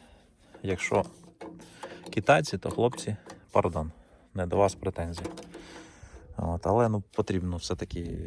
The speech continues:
робити більш акуратно. Я думаю, це все-таки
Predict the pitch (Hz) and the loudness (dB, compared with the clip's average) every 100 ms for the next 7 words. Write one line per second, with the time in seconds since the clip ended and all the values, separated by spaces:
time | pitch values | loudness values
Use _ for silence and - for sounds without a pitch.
0 | 80 82 80 85 82 87 - 80 80 - | -8 -8 -8 -6 -4 -6 -6 -6 -6 -6
1 | - 104 113 98 87 - - - - - | -2 -2 -2 -4 -10 -14 -20 -20 -18 -16
2 | - - _ _ - - - - - - | -16 -18 _ _ -20 -20 -18 -16 -16 -16
3 | - - 107 104 95 - - 92 104 - | -14 -2 -2 0 -4 -6 -8 -8 -10 -12
4 | - | -16